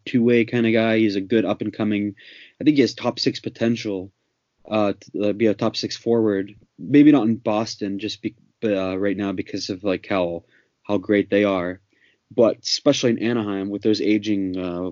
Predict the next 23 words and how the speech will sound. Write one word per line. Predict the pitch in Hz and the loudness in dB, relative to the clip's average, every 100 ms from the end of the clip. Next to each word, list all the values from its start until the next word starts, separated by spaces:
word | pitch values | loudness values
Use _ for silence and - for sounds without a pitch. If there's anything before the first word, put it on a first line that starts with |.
| - | -6
forwards | 107 104 104 | -2 0 -2
that | 101 - | -4 -2
they | 95 | -2
have. | 92 87 90 107 _ _ _ _ _ _ _ _ _ - - | -2 -6 -8 -14 _ _ _ _ _ _ _ _ _ -4 2
And, | 123 113 110 - - - | 4 4 2 0 -4 -4
uh, | 107 104 | -2 0
Nick | 104 180 - | 2 2 4
Ritchie | 156 - 131 | 2 4 -2
does | 117 123 120 | 0 -2 0
fit | - 135 | 0 2
in | 113 104 | 2 0
well | 110 110 101 | 2 2 0
with | 101 | -4
the | 95 | -6
Boston | 98 92 92 92 | -6 -8 -8 -12
system. | - 92 - 87 | -10 -10 -10 -10
He's | 90 107 104 | -4 -2 -2
that | - 98 95 - | -2 -2 -2 0
big | 120 120 107 | 2 0 -2
burly | 123 117 110 110 110 | 0 2 2 2 2
who's | 110 98 | 2 0
gonna, | - 107 | -4 -4
like, | 101 95 95 | -2 -2 -4